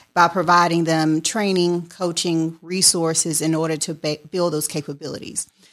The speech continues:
So we work with organizations, um, and it could be nonprofit organizations. We lo-, work a lot with nonprofit organizations because they have participants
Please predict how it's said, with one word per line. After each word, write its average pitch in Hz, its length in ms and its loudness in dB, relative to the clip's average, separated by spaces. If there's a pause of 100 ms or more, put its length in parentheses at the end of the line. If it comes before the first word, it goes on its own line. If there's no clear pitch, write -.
(100)
So 233 140 4
we 233 100 8
work 254 260 4
with - 160 -2
organizations, 180 1120 4
um, 160 580 2
and 180 140 2
it 170 100 0
could 180 140 -2
be 165 140 0
nonprofit 156 580 2
organizations. 220 720 0
We 180 120 2
lo-, 156 180 0 (160)
work 165 200 -6
a 160 60 0
lot 151 380 0
with - 140 -12
nonprofit 160 560 -4
organizations 143 680 -2
because 165 320 0
they 185 120 2
have 180 180 2
participants - 880 -2